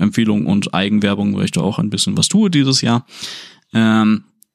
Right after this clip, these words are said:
da ist so ein bisschen mehr Anwendungsfall und so ein bisschen mehr Use Case dahinter und so ein bisschen mehr, okay, jetzt zeigen die Kunden auch mal, was sie so mit dem Tool tun. Was ich auch schon mal gedacht habe, das ist noch ein, ein bisschen ein ungelegtes Ei, über das ich da mal spreche, aber,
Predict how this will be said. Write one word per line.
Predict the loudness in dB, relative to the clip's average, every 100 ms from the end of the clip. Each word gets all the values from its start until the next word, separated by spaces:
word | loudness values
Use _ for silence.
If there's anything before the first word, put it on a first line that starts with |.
| _ _
da | -2 -2
ist | -2 -2
so |
ein | 0 0
bisschen | 0 0 2
mehr | 2 2 0 0
Anwendungsfall | 0 2 2 2 0 -2 -2 -2 0
und | -2
so | -2
ein | -2
bisschen | -2 0 -2
mehr | 0
Use | 0 2 0 -2
Case | -2 0 -2
dahinter | 0 2 2 2 0
und | 0 0
so |
ein | 0 0
bisschen | 0 0 2 2
mehr, | 2
okay, | 0 -2 -2
jetzt | 0 0
zeigen | 0 2 0
die | -2 -4
Kunden | 0 0 2 0
auch | 0 0 0
mal, | 0 0
was | 0 0
sie | 0
so | 0
mit | 0 0
dem | -2 -2
Tool | -2 -2
tun. | 0 2 4 2 0 -10 -16 -16 -20 -20 _ _ _ _ _ -6
Was | -2 0
ich | -2 -2
auch | 0 2
schon | 2 2
mal | 2
gedacht | 0 0 -2 -2
habe, | -2 0
das | 0 0 -2
ist | -4 -4
noch | -2
ein, | -2 -2 -2
ein | -2 -4 -2
bisschen | 0 0 0
ein |
ungelegtes | 0 2 2 2 0 -2
Ei, | 0 2
über | 2 2
das | 0 0
ich | 0
da | 2
mal | 2
spreche, | 0 -2 0 0
aber, | 0 -2